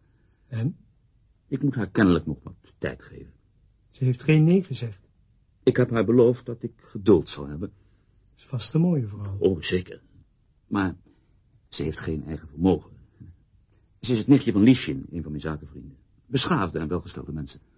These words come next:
Speaker 1: Beschaafd is heel belangrijk.
Speaker 2: Mhm.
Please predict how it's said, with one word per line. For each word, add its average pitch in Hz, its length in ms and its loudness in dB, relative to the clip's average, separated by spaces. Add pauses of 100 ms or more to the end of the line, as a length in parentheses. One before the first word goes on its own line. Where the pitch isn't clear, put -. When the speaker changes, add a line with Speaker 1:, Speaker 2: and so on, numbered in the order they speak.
(320)
Speaker 1:
Beschaafd - 720 -2
is 123 200 -4
heel 160 240 6
belangrijk. 104 600 -4
Speaker 2:
Mhm. 90 200 -6